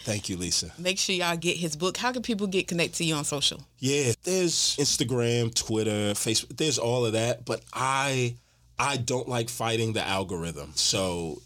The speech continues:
Speaker 1: you can find stuff there, but, and this will be a small aside, I know our time's gonna go. I've lamented a, a little bit social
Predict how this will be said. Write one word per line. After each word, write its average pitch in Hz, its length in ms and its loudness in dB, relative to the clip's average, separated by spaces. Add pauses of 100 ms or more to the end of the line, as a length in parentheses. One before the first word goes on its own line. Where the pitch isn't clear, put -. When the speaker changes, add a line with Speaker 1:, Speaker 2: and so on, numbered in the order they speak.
(160)
Speaker 1:
you 127 240 -2
can 143 180 0
find 131 420 2
stuff 120 280 2
there, 117 360 2
but, 101 440 -4
and 98 200 -2
this 110 160 2
will 90 80 -4
be 90 120 0
a 85 100 -2
small 92 320 0
aside, 82 340 0
I 85 120 -4
know 85 180 -4
our 76 240 -6 (800)
time's 87 320 -2
gonna 82 160 -6
go. 78 180 -8 (720)
I've 123 300 0
lamented 107 640 0
a, 98 120 -6 (220)
a 92 220 -2
little 95 320 0
bit 87 420 0 (760)
social 95 1200 0